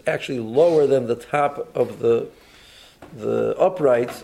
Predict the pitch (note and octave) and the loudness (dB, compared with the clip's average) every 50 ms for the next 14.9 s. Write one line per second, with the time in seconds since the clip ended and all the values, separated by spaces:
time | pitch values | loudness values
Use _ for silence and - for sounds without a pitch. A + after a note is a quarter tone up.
0 | - - C#3 C3+ B2+ - D3+ C#3 B2+ A#2 A#2 - - A#2+ - - A#2 C#3 C#3+ C#3+ | -8 0 0 0 0 0 -2 0 0 0 -2 0 -2 -2 0 0 0 0 0 0
1 | - - - A#2+ A#2 A#2+ A2+ - - - D3+ A#2+ A2+ A2 B2+ A#2 A2+ A2 G#2 - | -4 -10 -8 -6 -6 -6 -8 -8 -6 -4 -4 -4 0 0 0 0 0 -2 -6 -2
2 | - B2 G#2 G2+ - - - - _ - _ _ - - - - - - - - | -2 0 -2 -2 -4 -12 -20 -20 _ -20 _ _ -20 -20 -20 -20 -20 -20 -20 -20
3 | - - - - _ _ _ _ _ _ C3+ B2+ A2 G#2 G2+ G2+ G#2 G#2 A2 - | -20 -20 -20 -20 _ _ _ _ _ _ -12 -6 -4 -4 -2 -4 -4 -8 -12 -16
4 | - - _ _ _ _ _ _ _ _ _ _ _ _ _ _ _ _ _ _ | -20 -20 _ _ _ _ _ _ _ _ _ _ _ _ _ _ _ _ _ _
5 | _ _ _ _ _ _ _ _ _ - - - - - - - - - - - | _ _ _ _ _ _ _ _ _ -20 -20 -20 -20 -20 -20 -20 -20 -20 -20 -20
6 | - - G#2 G2+ F#2+ G#2+ A2 G#2+ G#2+ G2+ A2 G#2+ - - - B2 A2 G#2 G#2 G2+ | -16 -14 -14 -14 -10 -8 -6 -6 -4 -4 -4 -6 -6 -6 -8 -6 -4 -2 -2 -2
7 | G#2 G2+ G2 G2 G2+ G#2 G#2 G2+ G2 F#2+ - - - - - - - - - - | -2 -4 -6 -4 -2 -2 -4 -4 -6 -12 -20 -20 -20 -20 -20 -20 -20 -20 -18 -18
8 | - - - - - - - - - - - - - - C#3+ A#2 F#2+ F#2+ F#2+ - | -18 -18 -18 -18 -18 -18 -14 -8 -8 -8 -8 -10 -20 -18 -16 -14 -14 -14 -14 -10
9 | - - G2+ - - - - - A2+ - - - A#2 A2 A2 G#2+ A2 G#2+ G#2 G#2 | -8 -8 -8 -8 -10 -12 -6 -6 -6 -6 -4 -4 -4 -2 -2 -2 -2 -2 -2 -2
10 | G2+ G2+ G2 F#2+ - - - - - - - - - - - - - - - - | -2 -4 -6 -10 -16 -20 -20 -20 -20 -20 -20 -20 -20 -20 -20 -20 -20 -20 -20 -20
11 | - - - - - - - - - - - - - - - - - - - - | -20 -20 -20 -20 -20 -20 -20 -20 -20 -20 -20 -20 -20 -20 -20 -20 -20 -20 -20 -20
12 | - - - - C#3+ A2+ G#2+ G#2+ G#2 G2+ G#2 G2+ G#2 G2+ G2+ G#2 G#2 G#2+ G#2 G2 | -20 -20 -20 -14 -10 -8 -6 -4 -4 -4 -6 -6 -8 -10 -12 -12 -14 -16 -18 -18
13 | - - G#2+ A2 G#2+ - - A#2 - - A2+ G2 - B2 A2+ A2 A2 G#2 G2+ G2+ | -20 -18 -18 -18 -10 -8 -8 -8 -6 -8 -10 -4 0 2 2 2 2 0 -2 -6
14 | - - G#2 - - - G2+ - - C3 G#2+ - - - - - - | -4 -6 -8 -8 -8 -14 -12 -4 -2 -2 -2 -2 -4 -14 -16 -16 -18